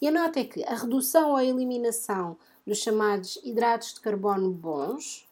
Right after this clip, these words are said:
ou seja, os hidratos de carbono complexos, como é comum acontecer em dietas cetogénicas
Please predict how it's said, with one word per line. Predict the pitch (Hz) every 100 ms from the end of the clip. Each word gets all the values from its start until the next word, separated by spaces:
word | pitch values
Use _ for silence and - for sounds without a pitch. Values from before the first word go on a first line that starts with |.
| -
ou | 170
seja, | - 139 147
os | 170
hidratos | 180 190 202 202
de | -
carbono | 190 180 165 160
complexos, | - 202 190 170 151 - - - - - -
como | 220 208 202 -
é | 226 208 202 196 - - - -
comum | - 262 254 285 285 233 208
acontecer | 208 208 226 226 - 226 202
em | 202
dietas | 202 202 196 190 190 185 180 185 185
cetogénicas | 185 170 254 226 220 247 226 208 - 175 185 185 -